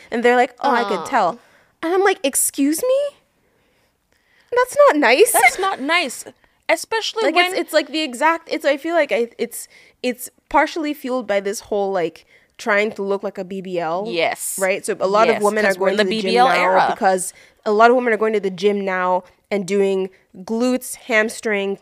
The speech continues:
Speaker 1: quads because they want an ass, thick thighs, and then they'll do, like, some core, some
Speaker 2: Was
Speaker 1: back
Speaker 2: it thick thighs, thin
Speaker 1: to
Speaker 2: patience? Yes.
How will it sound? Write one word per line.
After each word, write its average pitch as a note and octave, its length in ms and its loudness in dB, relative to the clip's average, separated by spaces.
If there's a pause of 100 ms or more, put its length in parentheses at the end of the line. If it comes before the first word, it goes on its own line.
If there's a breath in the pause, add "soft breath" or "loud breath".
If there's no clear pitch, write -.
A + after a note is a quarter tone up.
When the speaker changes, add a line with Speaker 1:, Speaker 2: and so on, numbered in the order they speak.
Speaker 1:
quads F3 580 0
because F#3 300 -12
they F#3 100 -4
want F#3 280 -2
an F3 180 -4
ass, F#3+ 480 0
thick - 260 -8
thighs, E3 680 -6 (260 soft breath)
and G3+ 100 -4
then F#3+ 120 0
they'll F#3 160 0
do, G3+ 240 -4
like, F#3 220 -2
some G3 400 -4
core, F#3 540 0
some F#3+ 240 -6
Speaker 2:
Was G#3 120 -4
Speaker 1:
back F3+ 240 0
Speaker 2:
it A#3+ 40 2
thick A#3+ 120 0
thighs, B3+ 360 4
thin C4+ 260 2
Speaker 1:
to B3+ 60 -4
Speaker 2:
patience? D4 720 -4
Yes. - 480 -8